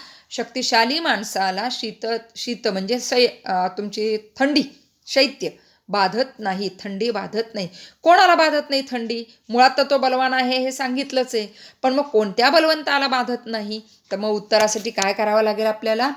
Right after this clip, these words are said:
कम बलवंतम. एक मिनिट. हां. कम बलवंतम.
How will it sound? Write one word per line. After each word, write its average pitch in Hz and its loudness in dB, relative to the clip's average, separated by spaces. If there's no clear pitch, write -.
कम 214 -2
बलवंतम. 180 -2
एक 180 -14
मिनिट. 156 -16
हां. - -14
कम 302 4
बलवंतम. 214 4